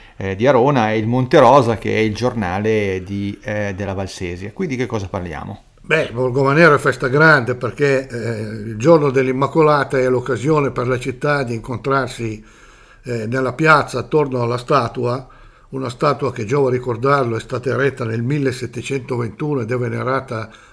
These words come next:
Speaker 2: ormai dalla dodicesima generazione. Questa volta, eh, la celebrazione non riguarderà soltanto Borgomanero, ma l'intera unità pastorale,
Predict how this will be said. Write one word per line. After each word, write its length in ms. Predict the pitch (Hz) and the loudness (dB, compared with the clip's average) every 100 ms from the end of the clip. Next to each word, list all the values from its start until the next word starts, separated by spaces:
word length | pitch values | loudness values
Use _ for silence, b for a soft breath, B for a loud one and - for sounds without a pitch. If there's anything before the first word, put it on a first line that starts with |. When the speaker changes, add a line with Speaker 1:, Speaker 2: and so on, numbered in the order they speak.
| - | -6
Speaker 2:
ormai 420 | 127 117 143 127 | -6 -2 -2 -2
dalla 200 | 120 120 | -2 -4
dodicesima 800 | 113 123 110 - 151 120 120 117 | -2 -4 -4 -4 -2 -2 -4 -4
generazione. 840 | 117 120 120 110 131 110 98 95 _ B B B B B | -4 -6 -4 -6 -6 -6 -6 -12 _ B B B B B
Questa 280 | 196 196 226 | 2 6 10
volta, 600 | 202 135 127 131 127 - | 10 10 4 -2 -2 -6
eh, 260 | - 123 | -8 -6
la 160 | 127 170 | 0 0
celebrazione 640 | 160 135 135 170 - 151 131 | 2 2 4 2 2 0 0
non 160 | 139 | -2
riguarderà 500 | 147 151 156 170 180 | -2 0 2 2 2
soltanto 480 | 120 127 143 147 139 | 0 -4 -4 -4 -4
Borgomanero, 760 | 120 123 143 160 156 131 120 123 | -4 -4 -2 -2 0 -2 -2 -4
ma 120 | 131 | -2
l'intera 720 | 156 139 165 151 135 127 123 | -2 -4 -2 0 0 -2 -6
unità 360 | 143 139 127 131 | -4 -4 -4 -6
pastorale, 760 | 127 120 139 123 107 98 104 | -6 -6 -4 -4 -6 -8 -12